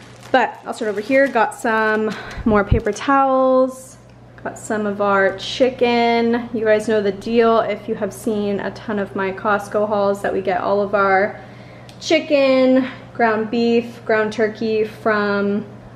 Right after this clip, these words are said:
Costco. Comes vacuum sealed, so you just cut it up, throw it in the freezer, and it lasts.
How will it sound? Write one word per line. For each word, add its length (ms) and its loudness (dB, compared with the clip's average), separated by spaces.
Costco. 840 2
Comes 340 -2
vacuum 480 0
sealed, 380 2
so 100 -6
you 60 -6
just 200 -4
cut 220 -2
it 80 2
up, 320 2
throw 200 2
it 40 -2
in 80 -4
the 80 -4
freezer, 480 2
and 160 0
it 140 -4
lasts. 720 -2